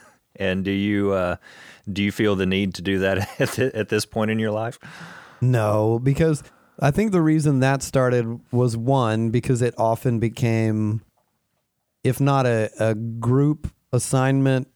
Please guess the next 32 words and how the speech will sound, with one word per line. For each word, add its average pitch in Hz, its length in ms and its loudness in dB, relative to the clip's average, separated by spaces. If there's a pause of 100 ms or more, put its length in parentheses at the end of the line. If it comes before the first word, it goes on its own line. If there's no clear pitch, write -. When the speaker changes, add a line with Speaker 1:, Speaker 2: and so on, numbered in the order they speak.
(140)
Speaker 2:
at 117 160 0
least, 123 320 0
like, 113 180 0
a 107 100 0
duo. 139 480 2
People, 147 520 0
because 127 640 0 (140)
my 117 260 2
friend 120 280 0
Ivory 117 320 2
and 110 100 0
I 107 240 0
were 110 180 0
the 104 120 -2
singers 123 380 0
in 107 100 0
Showbread, 107 600 0 (760)
people, 120 760 0 (220)
the 123 140 0
default 127 640 0 (140)
thing 123 340 0
was 113 220 2
to - 140 -4
interview 117 640 0
the 107 200 -2
front - 680 -4 (160)
man 117 360 0
or 113 140 2
men 117 380 0
or 107 160 0
women. 117 280 2 (100)
Speaker 1:
Mm-hmm. 123 100 -12